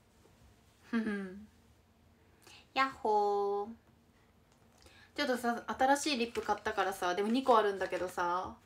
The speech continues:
これをつけたくてまだリップつけてないんですけど、どっちつけようかな。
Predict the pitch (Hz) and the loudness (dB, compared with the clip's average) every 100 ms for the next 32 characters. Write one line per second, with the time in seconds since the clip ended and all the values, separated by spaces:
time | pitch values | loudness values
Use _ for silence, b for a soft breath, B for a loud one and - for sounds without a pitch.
0 | _ - 233 247 - 262 269 - 214 214 | _ -2 0 0 0 0 0 -2 0 0
1 | 196 214 - - - 202 190 190 180 170 | 0 -2 -6 -8 -4 -4 -4 -6 -6 -8
2 | 180 180 170 175 165 - - - _ _ | -8 -8 -4 -4 -4 -8 -20 -20 _ _
3 | _ _ b b b b b - - 233 | _ _ b b b b b -20 -10 -6
4 | 214 202 - 180 180 170 175 175 175 180 | -6 -6 -6 -6 -4 -4 -4 -4 -6 -8
5 | 180 | -12